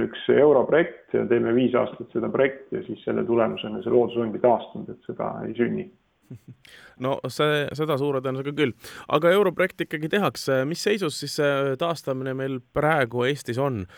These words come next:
Speaker 2: Eh, s-, soode ja rabadega, äh, tegelemisest tegelikult me oleme kuulnud juba, juba hea mitu aastat ja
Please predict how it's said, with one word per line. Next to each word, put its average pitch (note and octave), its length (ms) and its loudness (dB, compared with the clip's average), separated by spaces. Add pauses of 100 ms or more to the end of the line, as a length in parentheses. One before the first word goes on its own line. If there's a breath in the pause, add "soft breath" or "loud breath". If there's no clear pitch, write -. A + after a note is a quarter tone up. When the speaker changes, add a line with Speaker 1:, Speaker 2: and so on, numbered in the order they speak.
(200 loud breath)
Speaker 2:
Eh, A2 460 -4 (180)
s-, C3+ 240 -16
soode C#3 400 -2
ja A2+ 160 2
rabadega, A2+ 640 -2 (720)
äh, G2+ 320 -2 (640)
tegelemisest A2 720 0
tegelikult B2 320 -4
me A2 80 0
oleme A2 240 0
kuulnud A2 400 -2
juba, G#2 240 0 (640)
juba G#2+ 240 -4
hea A#2 160 -2
mitu G#2+ 320 0
aastat - 480 -2
ja A2+ 400 2